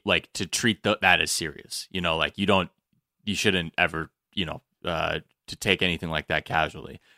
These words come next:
Obviously, it's being deployed in such a cynical and manipulative way. It's not, "I'm feeling this." It's like, "If you do this, then I will do this to get back at you.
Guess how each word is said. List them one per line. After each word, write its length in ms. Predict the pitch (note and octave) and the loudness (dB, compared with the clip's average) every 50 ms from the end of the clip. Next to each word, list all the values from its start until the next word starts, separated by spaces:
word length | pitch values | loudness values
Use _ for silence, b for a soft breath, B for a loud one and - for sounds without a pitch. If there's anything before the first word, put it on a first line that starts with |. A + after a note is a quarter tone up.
| b b b b - | b b b b 4
Obviously, 400 | A2+ A#2+ A#2 A#2+ A2+ - A2 G#2 | 6 6 6 6 4 2 2 0
it's 100 | F2 D#2+ | 0 0
being 240 | - A2+ G#2 F#2+ F2+ | 2 2 2 2 2
deployed 480 | - E2 - - - A2 A2 G#2 F#2 | -2 -4 -6 0 4 4 6 6 4
in 80 | F2+ E2+ | 2 0
such 180 | - B2 - | -2 -2 -2
a 80 | - E2 | -2 -2
cynical 760 | - - - - - - A#2 A#2 A2+ G#2+ - - F#2 E2+ E2+ C2+ | -2 0 0 0 2 4 4 4 4 4 2 2 0 0 0 -2
and 140 | F2 E2+ | -4 -4
manipulative 760 | E2+ E2 E2 E2 F#2 G#2 G2+ - G2+ F2+ D#2+ D#2 D#2+ D2 - - | -4 -4 -2 2 2 2 2 2 -2 -2 -2 -6 -10 -10 -12 -12
way. 380 | F2 E2 E2+ F#2 G2+ F#2+ E2 D2 | -10 -4 0 2 2 2 2 0
It's 200 | D#2+ - - G2+ | -4 -4 -2 2
not, 240 | G#2 G2 F#2 F2 - _ _ _ _ _ _ - | 4 4 4 4 2 _ _ _ _ _ _ 2
"I'm 320 | G2 G2+ G#2 G#2 G2+ F#2+ | 4 6 6 6 4 0
feeling 600 | - - - G#2 G2+ G2+ F#2 F#2 F2+ F2 E2+ D#2+ | -4 -4 0 2 2 2 2 2 0 0 -2 0
this." 240 | E2+ G2 F2+ - - | 0 0 0 0 -2
It's 120 | F#2+ - G#2 | -4 0 2
like, 200 | F#2+ E2+ - - _ _ _ _ - | 2 2 0 -4 _ _ _ _ 4
"If 300 | D3+ E3+ F3+ F3+ - - | 6 6 6 4 2 2
you 220 | D#3+ E3+ E3+ E3 | 4 6 6 6
do 280 | B2+ G#2+ C3+ D#3 D#3 C#3+ | 6 6 8 8 8 8
this, 440 | G#2+ G2 F#2+ F2+ F2 - - - F#2 F2+ F2 | 8 6 4 4 2 0 -4 -6 -8 -2 2
then 180 | A2 A#2 A2 | 4 6 6
I 140 | G#2 G#2+ A2+ | 8 6 8
will 160 | A#2 A#2 A2 | 8 6 4
do 220 | G2 F#2 G#2 G#2+ G#2 | 4 4 4 4 4
this 160 | G2 F2+ - | 4 2 0
to 100 | - F2+ | -2 0
get 320 | F2 F#2 F#2 - D#2 D#2 | 2 2 2 0 -2 -2
back 300 | E2+ F2 F2+ E2+ - - | 2 4 4 4 2 -2
at 200 | C2+ - - - - | -16 -12 -12 -12 -12
you. 100 | - | -12